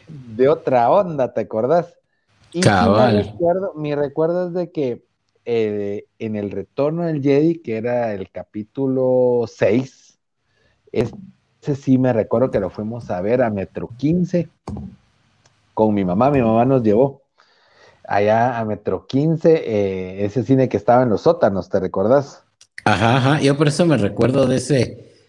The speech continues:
Speaker 2: de ese sótano, que igual el, el cine,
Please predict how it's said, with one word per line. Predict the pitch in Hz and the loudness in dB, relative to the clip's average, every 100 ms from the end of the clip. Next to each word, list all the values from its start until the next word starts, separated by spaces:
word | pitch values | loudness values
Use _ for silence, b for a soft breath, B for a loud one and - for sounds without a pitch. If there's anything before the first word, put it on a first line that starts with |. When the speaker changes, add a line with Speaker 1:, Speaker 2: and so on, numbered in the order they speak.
| B | B
Speaker 2:
de | 101 120 | 0 0
ese | 120 123 | 2 -2
sótano, | - 131 160 185 180 - | 2 0 2 0 0 -2
que | 101 87 - - | -6 -8 -10 -4
igual | 101 98 110 127 | -2 2 2 2
el, | 113 98 76 | 0 -2 -6
el | 92 | -8
cine, | 90 113 123 120 101 87 | -4 0 2 2 0 -4